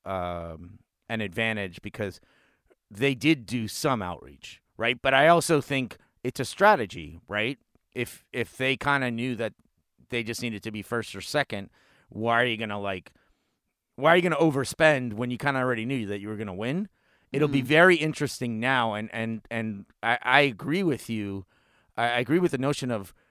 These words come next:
Speaker 1: are there issues that pertain to the Latino community in the case of the pandemic, like rent control, unemployment, um, you know, education,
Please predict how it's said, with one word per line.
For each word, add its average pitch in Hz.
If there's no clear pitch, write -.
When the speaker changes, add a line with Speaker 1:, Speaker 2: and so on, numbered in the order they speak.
Speaker 1:
are 143
there 135
issues 143
that 123
pertain 135
to 127
the 120
Latino 117
community 117
in 135
the 123
case 147
of 123
the 113
pandemic, 120
like 107
rent 120
control, 110
unemployment, 123
um, 110
you 165
know, 123
education, 147